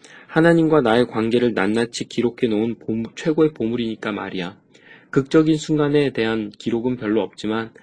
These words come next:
하나님과의 친밀한 순간들이 그 안에 들어있어. 지금도 그 일기를 읽으면서 과거를 되돌아보면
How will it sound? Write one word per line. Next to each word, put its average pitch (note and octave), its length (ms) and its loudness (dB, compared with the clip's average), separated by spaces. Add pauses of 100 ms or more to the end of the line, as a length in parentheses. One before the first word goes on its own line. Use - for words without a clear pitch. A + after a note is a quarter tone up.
(200)
하나님과의 D#3+ 640 2
친밀한 D#3 460 2
순간들이 D3 680 -2
그 B2 140 -4
안에 G#2 260 -2
들어있어. F#2+ 640 -6 (400)
지금도 D3 480 2
그 C3 200 4
일기를 A#2+ 460 0
읽으면서 A2 800 -4 (240)
과거를 C3 460 2
되돌아보면 A2+ 800 -2